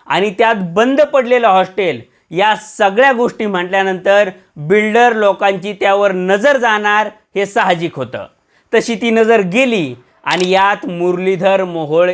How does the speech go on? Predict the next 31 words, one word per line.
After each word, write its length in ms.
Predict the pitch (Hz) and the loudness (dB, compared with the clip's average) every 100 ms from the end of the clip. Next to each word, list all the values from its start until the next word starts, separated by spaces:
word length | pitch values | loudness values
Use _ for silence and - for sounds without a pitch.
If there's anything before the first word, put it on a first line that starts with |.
| - | -2
इन्व्हॉल्व 520 | 175 185 170 247 240 | -2 0 0 2 2
झाले. 400 | 185 170 151 113 - | 0 0 -2 -6 -6
आता 260 | - 208 262 | -4 -2 2
या 140 | 269 | 2
घटनेचा 560 | 233 190 190 226 226 254 | 0 -4 -6 -6 -2 -2
घटनाक्रम 680 | 185 190 185 254 262 294 269 | -2 -6 -6 -4 0 0 2
जरी 160 | 269 | 0
बघितला, 600 | 247 233 196 190 190 202 208 - _ | 2 0 -2 -2 0 0 -2 -12 _
तरी 220 | 220 233 | 0 0
यात 180 | 226 233 190 160 | 2 2 0 -6
घोळ 280 | 131 202 294 | -2 2 2
झालाय, 440 | 226 202 196 208 190 | 2 0 0 0 -2
हे 100 | 208 | -6
तुमच्या 340 | 220 208 220 | -6 -4 -4
सहज 360 | 202 240 220 196 | -2 0 0 0
लक्षात 320 | 185 - 143 | -2 -2 -4
येईल. 240 | 127 110 95 _ _ _ - | -4 -8 -10 _ _ _ -2
त्यामुळं 300 | 180 202 220 | -2 2 2
आता 240 | 208 214 202 | 0 -2 -4
घटनाक्रम 720 | 131 147 - 233 254 277 254 | -4 -10 -6 -2 0 0 0
समजून 400 | 247 226 220 185 | -2 -2 -4 -2
घेऊ. 240 | 170 123 104 _ _ _ - | -2 -2 -8 _ _ _ -4
हा 120 | 180 | -2
घटनाक्रम 720 | 170 165 160 208 208 220 220 | 0 -2 -2 -4 -2 0 0
नेमका 320 | 208 208 220 202 - | 0 0 0 -2 -2
कसा 280 | 214 202 285 | -4 0 2
झाला, 340 | 220 196 202 220 214 - - | 2 2 2 0 -2 -10 -4
हे 100 | 208 | -4
समजून 540 | 202 214 214 208 302 | -2 -2 -2 -2 -2
घेतल्यानंतर 800 | 226 226 233 226 214 190 220 226 208 _ - | 0 -2 0 0 0 2 2 2 -2 _ -10
देवेंद्र 520 | 147 202 233 254 262 | 0 2 4 4 2